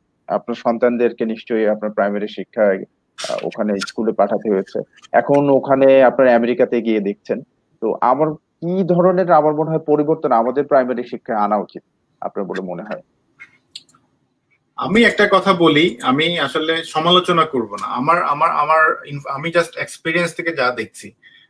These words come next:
Speaker 2: আহ, বাচ্চাদের ব্যাপারে আসলে হচ্ছে কি যে আমি আমার প্রফেশনে এত বেশি সময় দিতাম, বাচ্চাদের ব্যাপারে আমি আসলে খুব একটা বেশি, আমার মাই দেখতো। তো যেটা হচ্ছে, আহ, যেমন আমার, আহ, বড় বাচ্চাটা, আহ,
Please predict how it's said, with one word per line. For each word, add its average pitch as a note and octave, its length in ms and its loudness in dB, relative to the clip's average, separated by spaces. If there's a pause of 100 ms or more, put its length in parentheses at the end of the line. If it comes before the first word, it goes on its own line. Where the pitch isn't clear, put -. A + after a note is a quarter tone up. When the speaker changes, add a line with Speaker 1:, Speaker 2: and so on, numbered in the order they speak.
(120)
Speaker 2:
আহ, B2 720 0 (120)
বাচ্চাদের F#3 440 -2
ব্যাপারে F#3+ 460 2
আসলে F#3+ 420 2
হচ্ছে E3+ 260 -4
কি G#3 160 -4
যে E3 140 0
আমি D3+ 220 0
আমার E3+ 260 2
প্রফেশনে D#3+ 480 -4
এত D#3 160 0
বেশি E3 220 -8
সময় E3+ 260 -4
দিতাম, E3+ 240 -6
বাচ্চাদের D#3+ 420 -2
ব্যাপারে D#3 540 -2
আমি D3+ 240 -6
আসলে D3+ 220 -8
খুব D3 180 -8
একটা D#3 160 -6
বেশি, C#3 200 -8
আমার C#3 160 -8
মাই C3 280 0
দেখতো। B2 420 -2 (500)
তো C3 440 2 (180)
যেটা D#3 160 2
হচ্ছে, E3+ 340 4
আহ, D3+ 440 -4 (100)
যেমন F3+ 220 2
আমার, F3+ 460 2
আহ, D3+ 400 -4 (1300)
বড় D#3 180 0
বাচ্চাটা, F3 460 2 (520)
আহ, D3 300 -6